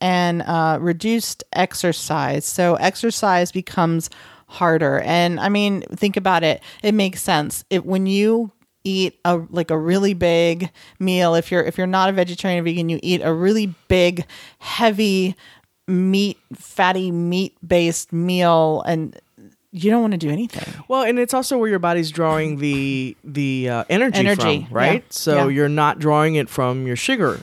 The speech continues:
Speaker 2: anymore.
Speaker 1: Mm-hmm.
Speaker 2: You're drawing it from fat.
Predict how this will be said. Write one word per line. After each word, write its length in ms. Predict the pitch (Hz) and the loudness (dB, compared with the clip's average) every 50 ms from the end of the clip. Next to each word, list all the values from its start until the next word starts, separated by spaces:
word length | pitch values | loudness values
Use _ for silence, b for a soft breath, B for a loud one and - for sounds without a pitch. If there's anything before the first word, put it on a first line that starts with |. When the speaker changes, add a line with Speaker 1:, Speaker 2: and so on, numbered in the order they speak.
| - - | -10 -4
Speaker 2:
anymore. 420 | 120 - 190 180 208 - 113 117 | -2 0 2 2 2 2 0 0
Speaker 1:
Mm-hmm. 60 | 131 | 0
Speaker 2:
You're 120 | 139 135 127 | 0 0 0
drawing 340 | 127 135 127 123 123 131 | 0 0 0 0 -2 -2
it 200 | 131 123 110 - | -4 -4 -6 -8
from 540 | - - - 123 120 117 120 120 117 110 - - | -8 -6 -4 -2 -2 -2 -4 -6 -6 -8 -10 -8
fat. 420 | - - 151 131 - - - - | -4 0 0 0 0 -2 -8 -20